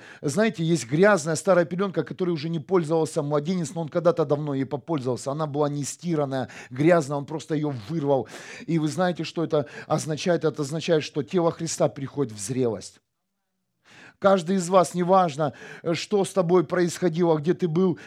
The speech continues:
Бог говорит, "Сегодня ты взрослеешь". Сегодня ты будешь принимать вообще по-другому движение небес, э, куда идёт тело Христа, потому что на всё тело, на всё тело высвобождается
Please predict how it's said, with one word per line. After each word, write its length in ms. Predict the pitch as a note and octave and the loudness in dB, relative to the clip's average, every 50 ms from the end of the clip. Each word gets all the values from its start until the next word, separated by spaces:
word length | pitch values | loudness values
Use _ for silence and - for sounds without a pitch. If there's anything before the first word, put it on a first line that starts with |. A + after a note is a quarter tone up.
| - - | -18 -12
Бог 260 | - C3 D3+ F3+ E3 | -2 2 2 2 4
говорит, 360 | D3+ E3+ D#3 D#3+ E3+ E3+ - - - - _ _ | 2 0 2 0 -2 -2 -4 -10 -18 -20 _ _
"Сегодня 760 | - - - - E3+ E3+ C#3+ C#3+ D#3+ F3+ F3+ D3 C3 D#3 D3+ | -8 -6 -4 -2 0 0 0 2 2 2 2 2 0 -4 -4
ты 400 | D3 - - C3 G#2+ G2+ E2+ - _ _ _ _ | -4 -6 -6 -6 -6 -6 -10 -12 _ _ _ _
взрослеешь". 880 | A2 A2 G#2+ - A#2+ A#2+ - - - B2 - E2 D2+ - - - - _ _ _ _ _ _ _ _ _ _ _ _ _ _ _ _ _ _ _ _ - - - | -14 -12 -10 -10 -10 -10 -10 -10 -8 -8 -8 -10 -12 -14 -18 -20 -20 _ _ _ _ _ _ _ _ _ _ _ _ _ _ _ _ _ _ _ _ -20 -20 -16
Сегодня 500 | - - - - G3+ G#3 G#3 G3+ E3+ G3+ | -10 -6 -2 0 2 2 2 2 2 -2
ты 120 | - G3+ G3 | -2 -2 -2
будешь 320 | F3 G3 F3+ F3+ E3+ - | -2 -2 -2 -4 -6 -8
принимать 540 | - - F3+ F#3 F#3+ F#3+ F#3+ F#3+ F#3 F#3 F3+ | -8 -6 -4 -2 0 2 2 2 0 0 -2
вообще 280 | F3 E3+ C#3+ - G3 F3 | -4 -6 -4 -4 -4 -4
по-другому 800 | - F3 D#3 C#3+ D#3 D#3 C#3+ C#3 E3+ G3 F#3+ F#3 F#3 F3 C#3+ - - - - - - | -2 -4 -4 -4 -4 -4 -2 2 2 2 4 2 0 0 -2 -6 -12 -18 -20 -18 -16
движение 680 | - C3 C3 E3 E3 C3 B2+ D#3 F3+ F3 F3 F3 E3 D#3+ | -12 -6 -4 -4 -4 -2 -2 -2 -2 0 0 -2 -2 -2
небес, 680 | D#3+ E3 D#3+ D3+ C3+ B2 E3 D#3 D3 C#3+ - - - - - - - - - | -2 -2 -4 -4 -2 2 2 4 4 2 0 -4 -10 -14 -20 -20 -20 -18 -4
э, 200 | - C#3+ C#3+ C3+ | 0 2 2 2
куда 380 | C3+ - E3+ D3+ F3 E3 E3 D#3+ | 0 -2 2 6 6 8 8 6
идёт 260 | D3 C#3 D3 D3 D3 | 6 2 0 -2 0
тело 240 | - E3 D#3 C#3+ C#3 | 2 2 4 4 4
Христа, 640 | C3 - C3+ C3 - - - - E3 D#3 D3 B2 A2 - - - _ - | 2 -2 -6 -8 -6 -6 -4 -2 0 0 0 0 -2 -6 -12 -20 _ -10
потому 320 | C#3+ C#3+ D#3+ D#3 E3 E3 | -6 -4 -2 -2 -2 -4
что 320 | C#3+ - - D#3+ D3+ C3 - - - - | -6 -2 0 0 0 0 -4 -10 -14 -8
на 180 | C#3 D3+ E3+ D3+ | -2 -2 -2 -2
всё 320 | A#2+ - - - F#3 D#3+ | -2 -6 -4 -2 -2 -2
тело, 540 | C3 - - F#3+ F#3 F3 D#3+ D3 C3+ B2+ A#2+ - - - - - | -2 -2 0 2 4 6 6 4 4 2 -2 -8 -16 -20 -16 -8
на 220 | - D3+ D#3+ F3 D#3 | -6 -2 -2 -2 -2
всё 280 | - - - - F#3 | -4 -6 -2 -2 -2
тело 360 | D#3 - - F#3+ F3+ E3+ D#3+ D3+ | -2 0 2 4 4 6 4 4
высвобождается 1120 | C#3+ D#3 - - F3 E3 D#3 D#3+ D3 C3 C3 E3 D#3+ D3+ D3+ D3 D3 - D#3+ D3+ C#3 - | 2 0 0 0 0 2 2 0 0 2 4 4 6 6 4 2 0 0 0 0 0 -2